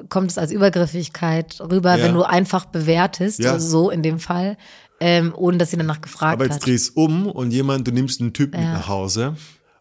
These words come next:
Speaker 2: und du merkst so, der quält sich mit Erektionsthemen und du, du, du hörst fast schon den inneren Monolog, wie er sich selber bestraft. Oh, fuck,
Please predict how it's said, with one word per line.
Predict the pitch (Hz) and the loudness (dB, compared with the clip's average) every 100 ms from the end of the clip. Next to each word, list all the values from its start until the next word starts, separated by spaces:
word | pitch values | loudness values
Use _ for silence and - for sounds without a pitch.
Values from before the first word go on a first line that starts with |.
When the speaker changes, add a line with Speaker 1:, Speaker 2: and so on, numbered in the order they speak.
| _ | _
Speaker 2:
und | 127 120 | -4 -2
du | 120 | 0
merkst | 120 127 139 - | 0 0 0 0
so, | 135 127 | 0 0
der | 120 117 | 0 -2
quält | - 123 131 123 | 0 2 2 0
sich | 117 | -2
mit | 120 107 | -4 -4
Erektionsthemen | 113 113 - 120 120 117 - 113 110 110 110 110 | -4 -4 0 0 0 -2 -2 0 2 2 0 0
und | 110 117 107 | -2 -4 -4
du, | 104 110 | -4 -4
du, | 98 107 113 113 | -4 -4 -4 -6
du | 113 113 107 | -4 -2 0
hörst | 113 117 120 - - - | 0 0 0 -2 -4 -6
fast | 113 - | -6 -4
schon | 117 | -2
den | 110 143 | -2 -2
inneren | 120 110 110 | -2 0 0
Monolog, | 110 110 110 120 104 | 0 0 2 0 0
wie | 107 | -2
er | |
sich | 104 104 | -2 -2
selber | 117 113 | -2 -2
bestraft. | 107 104 - 110 117 107 | -4 -6 -4 -2 -2 -4
Oh, | 107 110 | -6 -6
fuck, | 104 135 | -2 -4